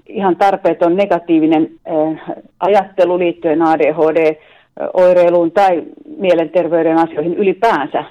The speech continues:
ja semmoinen stigma, niin se on vähentynyt. Että näistä puhutaan ja, ja, ja, ja osataan hakea myös sikäli apua.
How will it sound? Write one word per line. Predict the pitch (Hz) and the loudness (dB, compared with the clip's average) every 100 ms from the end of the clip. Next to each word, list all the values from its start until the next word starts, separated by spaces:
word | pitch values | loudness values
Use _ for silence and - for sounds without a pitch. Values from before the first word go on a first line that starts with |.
| - | -16
ja | 147 | -6
semmoinen | 170 170 | -2 -2
stigma, | - 190 165 151 | 0 -2 0 -2
niin | 165 | -2
se | 240 | -2
on | 185 | 0
vähentynyt. | 175 165 147 151 143 185 - - _ _ | -2 -2 -2 -2 -4 -6 -14 -20 _ _
Että | 175 196 180 | -2 0 0
näistä | 170 156 | -4 -2
puhutaan | - 233 214 208 185 185 | 0 2 2 2 0 2
ja, | 180 175 - - | 2 2 -2 -6
ja, | 143 147 | -2 -2
ja, | 104 - 151 139 | -2 -2 -2 -2
ja | 156 165 139 - | -2 0 0 -4
osataan | 175 175 - 160 156 - _ _ _ - | -2 -2 0 0 0 -8 _ _ _ -16
hakea | - - - 139 | -6 -4 -2 -2
myös | 156 156 | -2 -4
sikäli | 160 156 147 147 - | -4 -4 -4 -8 -6
apua. | 156 - - | -6 -4 -4